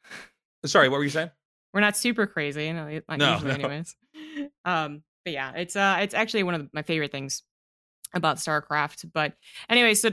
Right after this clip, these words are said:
Speaker 2: so bring it more into, into casting. I mean, how, how important do you think it is actually? You say that you always go to these things, that you find it important to go to these things. I, do you think that's the case for everyone? You know, like, I, I've talked to other, like, Nate, for instance, one of his, his, his biggest advice to me when I first got my, uh,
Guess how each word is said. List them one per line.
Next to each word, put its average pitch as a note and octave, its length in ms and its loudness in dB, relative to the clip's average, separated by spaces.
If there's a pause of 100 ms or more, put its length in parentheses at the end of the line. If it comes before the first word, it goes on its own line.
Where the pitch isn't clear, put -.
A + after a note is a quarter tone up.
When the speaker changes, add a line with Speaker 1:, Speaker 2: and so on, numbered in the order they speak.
Speaker 2:
so G3 140 -4
bring A#3 160 2
it A3 80 2
more G3+ 200 2
into, D#3 400 -4
into D3+ 160 -8
casting. E3 460 -2
I D#3 40 -2
mean, D#3 160 0
how, F#3 420 0
how G3 160 4
important G#3 420 2
do F3 60 -2
you E3+ 100 2
think E3+ 260 -2
it D3 80 -6
is D#3+ 220 0
actually? C#3+ 380 -4
You D3 80 -6
say F3 120 -4
that E3+ 60 0
you D#3 160 -4
always D#3+ 260 -4
go D#3 180 -6
to D#3+ 120 -10
these D3 180 -8
things, C3+ 240 -8
that D3 80 -8
you C#3+ 60 -8
find D3 220 -4
it D#3 40 -4
important D3+ 380 -10
to D#3 60 -10
go D3 100 -8
to D3 80 -8
these C#3 220 -10
things. C#3+ 340 -10 (540)
I, C3 180 -2
do F#3 100 0
you G3 100 2
think G3+ 280 0
that's F#3+ 160 -2
the - 60 -12
case F3 260 -2
for D3 100 -4
everyone? A#3+ 520 0
You A3+ 100 0
know, G#3+ 160 2
like, F3+ 260 0
I, C3+ 300 -2
I've - 80 -6
talked D3+ 260 -2
to D3+ 60 -6
other, C#3 240 -6
like, B2+ 160 -8
Nate, E3 320 0
for F3 120 -6
instance, D#3+ 360 -4
one D#3+ 100 -8
of D#3 60 -4
his, D3 240 -4
his, - 320 -6
his D3+ 300 -8
biggest A#3 240 2
advice F3 400 0
to - 40 -6
me D#3 100 -4
when C#3+ 100 -4
I C#3 40 -6
first D3+ 260 -6
got D3 140 -2
my, C#3 220 -4
uh, C3+ 200 -4